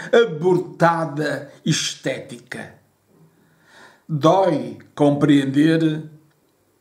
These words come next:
que talvez a história não seja feita de vida, mas da linguagem superficial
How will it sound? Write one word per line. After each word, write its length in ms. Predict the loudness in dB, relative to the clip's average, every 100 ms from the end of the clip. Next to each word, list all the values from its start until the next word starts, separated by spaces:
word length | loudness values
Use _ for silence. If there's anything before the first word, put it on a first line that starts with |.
| _ -20 -6
que 80 | 0
talvez 1300 | 4 4 2 -2 -4 0 2 0 -4 -10 -12 -14 -10
a 60 | -4
história 1000 | -4 -4 -6 -2 0 4 2 0 -4 -16 _ _ _ _ _ _ -6
não 140 | -4
seja 340 | 0 0 0 -4
feita 800 | -6 -10 -10 -12 -12 -12 -14 -20 _ _ _ -18
de 160 | -12
vida, 580 | -2 -2 -2 -6 -14 -20 _ _ _ _ _ _ _ _ _ -8 2
mas 180 | 4 4
da 80 |
linguagem 800 | 0 0 2 2 2 -2 -2 -2
superficial 1700 | -2 -6 -4 -4 -4 -4 -4 -4 -2 2 4 4 2 0 -4 -8